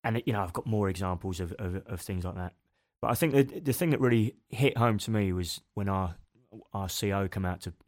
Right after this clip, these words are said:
to brief us, and, uh, he was worried that we were losing the war in Iraq. He said that th-,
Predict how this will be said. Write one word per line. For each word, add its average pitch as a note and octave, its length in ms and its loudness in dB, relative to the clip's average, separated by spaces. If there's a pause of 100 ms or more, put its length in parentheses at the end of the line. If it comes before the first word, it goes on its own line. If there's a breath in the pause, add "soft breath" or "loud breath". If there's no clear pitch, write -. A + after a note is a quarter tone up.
to - 100 -10
brief G2 380 -2
us, - 360 -12 (760)
and, F#2 200 -2
uh, F#2 360 -2 (460)
he A#2+ 160 2
was G#2 160 -2
worried G2 300 2
that G2+ 100 -6
we G2 140 0
were G2+ 80 2
losing G2+ 360 2
the F2+ 80 -2
war F#2 200 -2
in F2+ 80 -4
Iraq. F2 400 -8
He F#2 100 -6
said F#2 220 -8
that - 160 -12
th-, G#2 240 -10